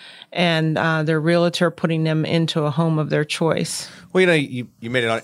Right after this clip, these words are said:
Speaker 2: interesting statement there. You said, "Am I ready to buy a home?" So how, how do you know? What's a sign that maybe you're not ready to buy a home? I'm sure you've talked to people and you said, "Look, you know, we don't wanna set you up in a bad situation. We don't wanna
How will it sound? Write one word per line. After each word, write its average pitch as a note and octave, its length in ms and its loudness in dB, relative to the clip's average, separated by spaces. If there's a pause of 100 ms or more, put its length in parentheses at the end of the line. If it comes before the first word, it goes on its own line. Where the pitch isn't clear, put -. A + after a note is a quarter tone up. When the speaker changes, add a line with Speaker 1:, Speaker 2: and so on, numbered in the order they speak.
Speaker 2:
interesting A2 600 -6
statement - 460 -4
there. F2+ 180 -6
You F#2 80 -12
said, G#2 380 -2 (220)
"Am D#3+ 140 0
I D#3+ 60 2
ready C3+ 240 -2
to G#2+ 40 -10
buy F#2+ 220 0
a F2 80 -8
home?" D#2+ 300 -10 (600)
So A#2+ 440 0
how, D#3+ 480 -10 (320)
how - 240 -4
do G#3+ 40 -4
you D#3+ 380 -2 (100)
know? G#2 460 0
What's D3 220 -2
a E3+ 80 2
sign G#2 680 -2
that B2 100 -6
maybe F3+ 160 0
you're F3 100 2
not G#3+ 300 0
ready E2+ 160 -6
to - 80 -14
buy C2 220 -2
a - 80 -4
home? C#2+ 340 -6
I'm A#2+ 80 -4
sure G3+ 180 0
you've F3+ 160 0
talked E3 240 0
to A#2 80 -6
people G#2 240 -6
and F#2+ 100 -4
you F2 60 -6
said, G#2 300 0
"Look, D#3 260 0
you A2 60 -4
know, G#2 180 -2 (460)
we C#3+ 100 2
don't F3 100 4
wanna C#3+ 140 0
set B2+ 300 -4
you B2+ 40 2
up C3 140 -2
in G2 80 -6
a F2+ 60 -8
bad G2+ 260 -2
situation. F2+ 720 -6
We F#2+ 80 -6
don't A2+ 160 -4
wanna F2+ 400 -2